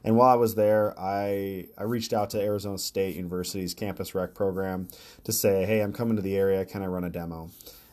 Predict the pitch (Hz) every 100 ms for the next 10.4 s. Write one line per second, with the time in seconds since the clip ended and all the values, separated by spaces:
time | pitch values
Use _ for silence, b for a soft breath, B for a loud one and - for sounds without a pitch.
0 | _ - 85 131 147 113 113 127 131 143
1 | 131 131 117 117 139 131 127 - 127 127
2 | 131 117 120 110 107 120 123 117 123 120
3 | 123 127 117 123 120 110 - 113 113 117
4 | 120 113 113 110 110 107 95 107 110 135
5 | 98 - 113 113 107 101 101 104 - -
6 | 107 104 92 123 113 107 104 92 110 107
7 | 98 B B B B - 90 90 110 135
8 | 131 113 113 - 110 104 - 127 120 110
9 | 113 110 107 104 101 131 131 113 107 104
10 | 110 107 104 -